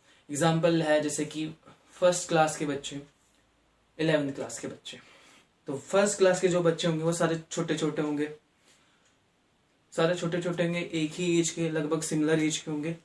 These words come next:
पर अगर हम बात करें इलेवंथ क्लास के बच्चों की, तो वो भी सारे एक जैसे होंगे। समझ आ रहा है? तो इलेवंथ क्लास का हर बच्चा एक जैसा होगा,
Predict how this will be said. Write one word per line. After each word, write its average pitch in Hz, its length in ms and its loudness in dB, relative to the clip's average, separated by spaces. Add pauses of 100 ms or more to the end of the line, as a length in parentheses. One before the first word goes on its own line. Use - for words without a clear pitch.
(400)
पर 165 100 -2
अगर 165 180 0
हम 170 160 -2
बात 151 300 -2
करें 165 280 -4
इलेवंथ 147 380 -2
क्लास 202 240 -4
के 165 80 -6
बच्चों 156 300 -6
की, 139 240 -12 (360)
तो 143 80 -10
वो 139 160 -2
भी 170 120 0
सारे - 340 -4
एक 180 60 -4
जैसे 165 260 -4
होंगे। 160 220 -6 (1000)
समझ 151 160 -4
आ 170 60 0
रहा 185 120 -4
है? - 80 -10 (280)
तो - 140 -18
इलेवंथ 170 440 2
क्लास 185 280 2
का 196 100 2
हर 175 280 2
बच्चा 170 340 2
एक 170 140 0
जैसा 165 280 0
होगा, 160 340 -4